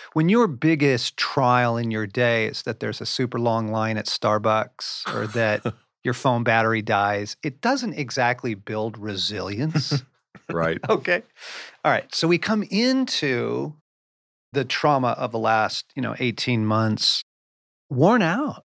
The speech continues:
Speaker 1: by modern life. And, and then we got steamrolled. Then, then we just got clobbered. Our humanity got clobbered, not just by the pandemic. And, and all this stuff is still rolling out,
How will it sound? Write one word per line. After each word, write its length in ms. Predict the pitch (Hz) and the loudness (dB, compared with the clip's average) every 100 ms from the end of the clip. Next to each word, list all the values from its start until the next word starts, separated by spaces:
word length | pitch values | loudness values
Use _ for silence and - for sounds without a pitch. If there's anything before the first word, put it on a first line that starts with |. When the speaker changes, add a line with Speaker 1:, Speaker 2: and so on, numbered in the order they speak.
| - | -8
Speaker 1:
by 320 | 139 123 113 | -4 0 2
modern 640 | 113 117 123 113 104 98 - 131 | 2 2 4 4 0 -4 -6 2
life. 680 | 123 175 117 - - - | 6 6 4 0 -8 -6
And, 260 | 117 113 113 _ - | -2 -2 -4 _ -2
and 240 | 127 117 | 0 2
then 540 | 139 151 147 127 120 - _ _ | 4 4 4 4 2 -4 _ _
we 120 | 147 | 0
got 180 | 135 117 | 2 2
steamrolled. 540 | - 117 104 90 87 _ _ _ _ _ - | 0 -2 -2 -4 -10 _ _ _ _ _ -6
Then, 240 | 117 135 | -6 -4
then 200 | 123 113 | -2 -2
we 80 | 104 | -2
just 180 | 110 - | -6 -6
got 180 | - - | -8 -4
clobbered. 500 | 110 - 64 58 - - | -4 -4 -6 -14 -14 -8
Our 200 | 107 104 | -6 -6
humanity 760 | - 120 107 110 113 120 110 | -2 0 2 2 2 0 -2
got 240 | 101 117 - | -2 -4 -4
clobbered, 560 | - 107 101 107 107 - _ _ _ _ - | 0 2 2 0 -4 -8 _ _ _ _ 0
not 260 | 175 185 165 | 4 4 4
just 260 | 147 - | -2 -2
by 480 | 131 113 110 107 110 _ - | -2 0 0 -4 -8 _ -16
the 60 | |
pandemic. 640 | - 127 107 123 117 117 - | -10 -6 -4 -2 -2 -2 -2
And, 120 | 135 156 | -4 -2
and 100 | 143 | 0
all 140 | 214 | 0
this 140 | 226 - | 0 -4
stuff 280 | - 135 | -2 -2
is 80 | 123 | -2
still 280 | - 165 143 | -4 0 0
rolling 460 | 123 127 123 113 113 | 2 0 0 -2 -2
out, 320 | 196 - | -4 -6